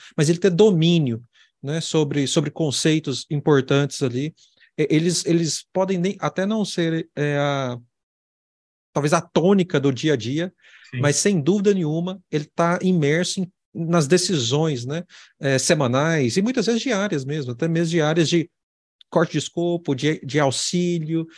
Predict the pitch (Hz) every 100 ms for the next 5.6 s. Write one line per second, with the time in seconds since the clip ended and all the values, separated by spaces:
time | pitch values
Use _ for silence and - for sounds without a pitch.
0 | - _ 123 147 160 160 135 131 131 156
1 | 170 156 143 131 143 139 139 135 131 147
2 | - 127 113 135 151 151 160 - - -
3 | _ 131 131 123 143 139 - 190 180 185
4 | 170 123 127 170 170 127 143 131 131 131
5 | - 139 143 143 120